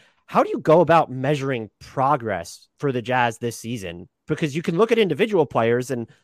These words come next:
probably Agbaji and Edwards, which I'll, you know, uh, I'll ask you about in a second. But when all these other players just might not be here for the long term, how do you, like, what is the barometer for progress in year one of this, this rebuild?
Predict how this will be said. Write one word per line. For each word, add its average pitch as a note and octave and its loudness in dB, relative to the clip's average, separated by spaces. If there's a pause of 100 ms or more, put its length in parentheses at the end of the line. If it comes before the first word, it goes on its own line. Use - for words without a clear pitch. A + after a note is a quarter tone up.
(140)
probably E3+ 4
Agbaji D3 2
and C3+ -2
Edwards, C3+ -2
which B2+ -6
I'll, A#2 -2
you D3 -10
know, A2+ -2
uh, B2+ 0 (240)
I'll B2+ 0
ask B2 0
you A#2+ -8
about B2+ 2
in G#2+ -6
a G#2 -10
second. D#3+ -4 (120)
But C3+ 2 (380)
when D3 0
all A3 6
these E3 2
other F3+ 4 (300)
players F3+ 2
just D3 -10
might F3 -2
not E3 0
be D3 -4
here D#3 -2
for C#3 -10
the C#3+ -4
long C#3+ -4
term, E3 -6 (320)
how E3 2
do C#4 0
you, F#3 -4 (480)
like, C#3+ -8
what D3 4
is A3+ 2
the F3 6
barometer D3+ 4
for C3+ 0 (300)
progress C#3 2
in D#3+ 2
year C#3 2
one B2+ 2
of G2+ -2
this, G#2+ -6
this G#2 -8
rebuild? G2+ -10